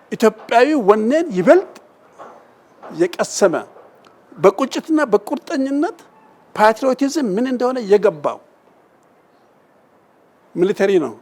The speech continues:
በዚህ ቀውጢ ውስጥ እኛን እንድን-፣ እንድንሰለጥንና እንድንበረታ ምክንያት ሆነ እንጂ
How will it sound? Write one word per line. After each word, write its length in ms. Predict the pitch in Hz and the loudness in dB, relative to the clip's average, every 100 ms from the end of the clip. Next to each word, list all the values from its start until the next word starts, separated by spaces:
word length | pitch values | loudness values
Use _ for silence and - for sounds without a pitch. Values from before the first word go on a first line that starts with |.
| _ _ _ _ _ - | _ _ _ _ _ 0
በዚህ 440 | 170 185 156 339 - - | 4 4 6 4 4 -10
ቀውጢ 340 | - 190 190 254 202 | 0 2 2 2 4
ውስጥ 260 | 185 180 - - _ _ _ _ _ _ | 4 2 -6 -20 _ _ _ _ _ _
እኛን 420 | 185 175 185 202 214 - _ _ _ _ _ _ _ _ _ _ _ | -2 0 2 0 -2 -8 _ _ _ _ _ _ _ _ _ _ _
እንድን-፣ 480 | 208 208 208 254 240 202 185 190 | 0 2 0 -4 0 2 2 0
እንድንሰለጥንና 920 | 185 180 240 254 233 220 214 202 202 196 | -2 0 -2 0 0 0 -2 -2 0 2
እንድንበረታ 720 | 214 196 247 220 208 202 196 | 2 4 2 4 2 0 -2
ምክንያት 400 | 175 196 214 208 | 0 0 -2 -2
ሆነ 140 | 220 240 | -2 -4
እንጂ 160 | 240 | -6